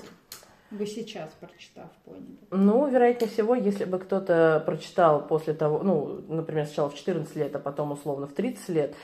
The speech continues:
Speaker 2: я думаю, что в любом случае бы разные какие-то
Speaker 1: Ну да.
Speaker 2: суждения, да, оставил. Даже бывает такое с фильмами, когда ты смотришь их там из серии, не знаю, в юности или в детстве, а потом пересматриваешь во взрослом возрасте и такой: «Ого,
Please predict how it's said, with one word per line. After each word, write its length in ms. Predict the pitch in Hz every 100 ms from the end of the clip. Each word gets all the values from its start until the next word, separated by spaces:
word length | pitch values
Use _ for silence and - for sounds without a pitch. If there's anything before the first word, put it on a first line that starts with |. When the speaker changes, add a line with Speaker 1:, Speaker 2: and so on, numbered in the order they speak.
| - -
Speaker 2:
я 140 | 175
думаю, 180 | 196 196
что 160 | 196 180
в 80 |
любом 240 | 180 196 208
случае 320 | 175 - 160
бы 100 | 156
разные 360 | 170 147 143 -
какие-то 460 | 143 - 143 135
Speaker 1:
Ну 60 | 139
да. 60 |
Speaker 2:
суждения, 540 | 160 160 151 147 143 143
да, 240 | 151 185
оставил. 460 | 151 - 135 131 - - - -
Даже 200 | 180 190
бывает 340 | 185 185 196 196
такое 280 | 175 185 170
с 60 |
фильмами, 500 | - 226 233 190 151
когда 300 | 139 147 147
ты 120 | 147
смотришь 440 | 151 160 156 151 -
их 140 | 147
там 220 | 147 143
из 220 | 123 151 -
серии, 280 | 151 143 143
не 120 | 139
знаю, 340 | 147 139 135 139 -
в 160 | 147 143
юности 520 | 143 214 208 196 165
или 180 | 147 139
в 100 | 151
детстве, 380 | 185 196 196 147
а 40 |
потом 200 | - 151
пересматриваешь 500 | 151 151 165 151 151
во 100 | 147
взрослом 420 | 165 185 185 156
возрасте 420 | 156 151 151 -
и 20 | 131
такой: 260 | 135 147
«Ого, 460 | - 147 151 196